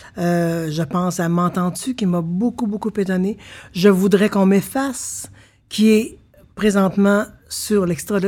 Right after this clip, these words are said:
sur, non, sur tout point T V qu'on peut voir, euh, avec Julie Perrault puis avec, euh, Jean-Nicolas Vérault, qui est un bijou, mais les gens le regarderont pas souvent parce que c'est,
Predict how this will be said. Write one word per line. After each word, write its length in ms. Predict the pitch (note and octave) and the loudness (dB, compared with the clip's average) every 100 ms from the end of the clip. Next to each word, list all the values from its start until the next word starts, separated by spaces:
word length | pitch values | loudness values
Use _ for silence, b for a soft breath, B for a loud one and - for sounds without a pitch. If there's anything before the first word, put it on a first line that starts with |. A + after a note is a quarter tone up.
| - | -4
sur, 220 | - G#3 | -4 -2
non, 200 | F3+ E3+ | -2 -4
sur 260 | - - F3 | -8 -10 -8
tout 160 | - B3 | -6 -2
point 160 | G3+ | -2
T 180 | E3 E3 | -2 -4
V 160 | D#3 E3+ | -4 -8
qu'on 160 | E3+ | -8
peut 120 | D#3 | -6
voir, 420 | D#3 D#3+ E3+ G#3+ A#3+ B B B B B | -6 -4 -6 -8 -14 B B B B B
euh, 320 | F#3 F#3 F3+ F#3 | -2 0 -2 -4
avec 220 | F#3+ F#3+ F3+ | -2 0 2
Julie 260 | G3+ G#3 | 2 2
Perrault 400 | G#3 F#3+ E3+ G3 | 4 4 4 2
puis 160 | G3+ E3+ | 2 0
avec, 320 | D#3+ E3+ F3+ | 0 -2 -2
euh, 140 | E3+ | -2
Jean-Nicolas 500 | D#3+ F3+ F3 F3 E3 | 0 0 0 0 0
Vérault, 480 | D#3+ E3+ D#3+ G3 A3 - B B B | 0 0 4 4 4 -2 B B B
qui 120 | B3 | 2
est 120 | A#3+ | 4
un 120 | A3+ G#3 | 6 6
bijou, 600 | G3 C4 A#3 A3+ C#4 E4+ - F#3+ | 8 8 6 4 2 0 -6 2
mais 400 | G#3+ C4 D#4+ G#4 - _ _ | 6 8 6 0 -18 _ _
les 160 | F#3+ F#3+ | 2 4
gens 180 | F#3 B3+ | 4 4
le 60 | |
regarderont 400 | B3 G3+ F#3+ F#3 | 4 2 0 0
pas 420 | F3 A3+ C4 G4+ - B B - | 0 2 2 0 -6 B B -14
souvent 480 | - F3+ G3 A#3+ D#4 B B - | -6 2 2 2 -2 B B -4
parce 240 | G3 - | -4 -2
que 320 | - A#3+ C#4+ - B B B | 4 4 4 0 B B B
c'est, 240 | - - | -16 -16